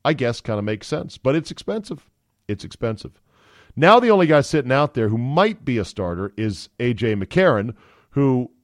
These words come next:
fought the league and fought, as, you know,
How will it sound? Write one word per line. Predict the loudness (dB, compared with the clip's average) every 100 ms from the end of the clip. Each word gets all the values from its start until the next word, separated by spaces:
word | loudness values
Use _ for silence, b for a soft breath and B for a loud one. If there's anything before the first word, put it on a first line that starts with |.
| _
fought | 2 4 4 0
the | -2
league | 0 -2 -4 -6
and | -8
fought, | -4 0 2 0 _ _ _
as, | -6 -6 -6
you | -6
know, | -6 -8